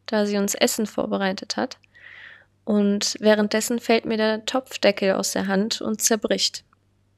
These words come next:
Ich fühle mich sehr schlecht, da es nicht mein eigener Topf ist und, äh, versuche, eine Lösung zu finden.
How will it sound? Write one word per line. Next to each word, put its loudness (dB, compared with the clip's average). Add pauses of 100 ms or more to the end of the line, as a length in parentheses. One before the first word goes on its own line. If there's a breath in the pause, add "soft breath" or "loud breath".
(640)
Ich 4 (100)
fühle 4
mich 2
sehr 4
schlecht, 0
da 0
es -4
nicht -4
mein 0 (160)
eigener 2
Topf -12
ist -12
und, -4
äh, -6
versuche, -2
eine 0
Lösung 0
zu -8
finden. -8